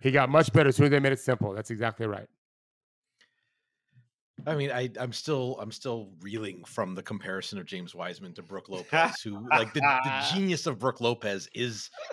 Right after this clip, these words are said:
Speaker 2: his ability to read the game and, and, you know, guard two at once. And E-, E-, Eric Name at The Athle-, Athletic wrote a great article about Brook Lopez again today.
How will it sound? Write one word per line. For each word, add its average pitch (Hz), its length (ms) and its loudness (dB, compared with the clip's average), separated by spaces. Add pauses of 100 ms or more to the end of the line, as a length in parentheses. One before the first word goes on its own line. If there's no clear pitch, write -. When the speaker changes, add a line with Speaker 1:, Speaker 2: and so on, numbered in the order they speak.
Speaker 2:
his 123 140 -4
ability 120 340 0
to 120 120 -4
read 110 240 -4
the 110 80 -4
game 95 400 -6
and, 95 360 -10
and, 95 320 -12 (120)
you 113 100 -10
know, 87 240 -12 (760)
guard 110 400 0
two 113 280 -4
at 90 100 -8
once. 95 420 -10
And 101 120 -8
E-, - 40 -10
E-, 113 180 -6
Eric 127 340 -2
Name 113 180 -2
at 104 100 -8
The 104 80 -8
Athle-, 98 260 -8 (100)
Athletic 101 400 -12
wrote 98 140 -8
a 90 40 -14
great 90 220 -10
article 85 320 -10
about 85 240 -14 (300)
Brook 95 200 -16
Lopez - 460 -18
again 170 220 -20 (100)
today. - 320 -20